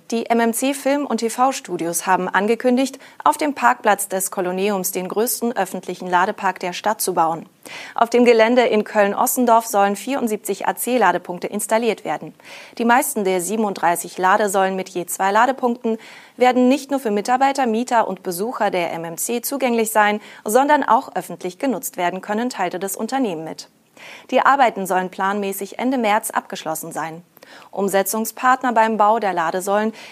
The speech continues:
ist die Rheinenergietochter Tank E. Nähere Angaben zu den Ladesäulen macht M M C nicht,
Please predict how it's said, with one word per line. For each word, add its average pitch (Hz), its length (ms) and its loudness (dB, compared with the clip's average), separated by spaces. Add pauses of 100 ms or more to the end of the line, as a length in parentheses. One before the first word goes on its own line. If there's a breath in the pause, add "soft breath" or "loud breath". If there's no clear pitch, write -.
ist - 180 -4
die 285 100 2
Rheinenergietochter 190 1120 0
Tank 175 400 -8
E. 175 220 -2 (420 loud breath)
Nähere 214 300 2
Angaben 262 500 6
zu 254 120 -2
den 240 140 4
Ladesäulen 202 560 2
macht 185 260 -4
M 208 100 -4
M 202 120 -4
C 202 180 -4
nicht, 220 320 -2